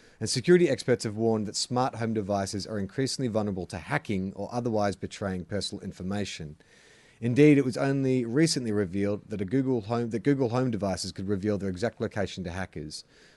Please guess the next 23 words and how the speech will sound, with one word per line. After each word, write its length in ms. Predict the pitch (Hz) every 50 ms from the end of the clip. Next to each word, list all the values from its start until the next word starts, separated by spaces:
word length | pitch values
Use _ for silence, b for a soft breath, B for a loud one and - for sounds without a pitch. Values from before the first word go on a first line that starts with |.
| b b
So 120 | - - 104
as 140 | 101 92 123
useful 300 | 147 135 - - 120 113
as 100 | 98 98
Alexa 400 | 101 107 117 113 - - - 104
and 120 | 98 95
similar 280 | - - 117 107 101 98
helpers 280 | 104 95 - 98 85 85
may 160 | 101 98 98
be, 380 | 104 131 156 147 127 123 120 b b b b b b -
you 60 | 208
might 140 | 226 226 190
want 140 | 160 139 127
to 60 | 120
exercise 400 | 104 - 98 - 117 107 101 -
some 100 | 113 95
caution 380 | - 104 98 95 - 104 92
before 240 | 85 90 - - 87
inviting 420 | 80 80 82 98 113 123 123 123 123
them 200 | 123 120 120 117 _ _ _ _
into 220 | 110 101 98 104
your 240 | 104 107 104 104 101
home. 340 | 95 92 76 71 - 71